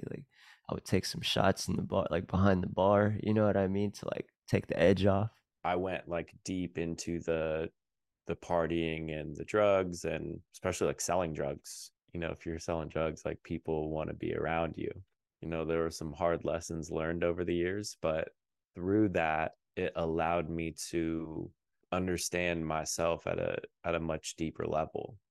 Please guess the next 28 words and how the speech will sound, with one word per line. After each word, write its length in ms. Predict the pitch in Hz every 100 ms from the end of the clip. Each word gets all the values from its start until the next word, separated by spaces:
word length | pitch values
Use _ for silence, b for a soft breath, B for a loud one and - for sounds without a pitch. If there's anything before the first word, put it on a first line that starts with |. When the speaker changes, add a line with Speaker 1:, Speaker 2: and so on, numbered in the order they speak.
| _ _ -
Speaker 2:
uh, 200 | 80 82
'cause 160 | 80
I 120 | 82 78
had 200 | 82 -
seen 560 | - 82 80 78 85 - _ -
the 240 | 87 87
darkness, 680 | 78 80 80 - 80 85 -
and 120 | 78
I 80 | 80
had 220 | 76 82 - -
essentially 500 | - 85 78 82 82
been 480 | 71 80 82 82 80
the 100 | 80
darkness, 840 | 78 80 78 73 73 85 - - _ _
and 320 | - 76 78 76 -
to 140 | 82
go 240 | 71 80
through 260 | 78 - 82
that 200 | 78 67
and 100 | 73
come 160 | - 82
out 160 | 78
the 120 | - 78
other 220 | 76 78
end 300 | 78 76 -
gave 220 | 78 80
me 240 | 80 80
a, 300 | 78 76 -